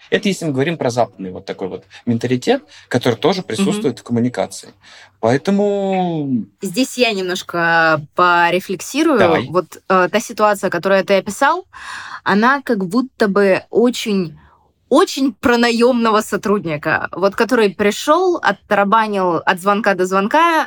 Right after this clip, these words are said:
Speaker 2: свой рабочий день и ушел. То, что я слышу от тебя, это про какую-то такую, знаешь, недововлеченность как будто бы. У меня было несколько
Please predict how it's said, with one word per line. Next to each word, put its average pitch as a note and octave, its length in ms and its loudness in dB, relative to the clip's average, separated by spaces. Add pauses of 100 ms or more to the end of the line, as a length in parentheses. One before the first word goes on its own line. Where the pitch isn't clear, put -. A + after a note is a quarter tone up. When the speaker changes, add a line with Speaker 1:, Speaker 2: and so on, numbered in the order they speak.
Speaker 2:
свой G3+ 240 0
рабочий F#3+ 360 0
день F3 260 2
и F#3+ 100 0
ушел. F#3 560 0
То, B3 100 4
что - 180 -4
я A#3 300 2
слышу B3 380 -6
от F#3+ 100 0
тебя, C4+ 400 0
это G3+ 220 -2
про G#3 180 0
какую-то G#3 480 -6
такую, F3+ 300 -2
знаешь, G#3 260 -2 (380)
недововлеченность G3 1600 2
как D#3+ 140 -4
будто D3+ 400 -4
бы. - 180 -2 (180)
У G3 80 0
меня A#3+ 180 4
было A#3+ 200 2
несколько F#3+ 1160 0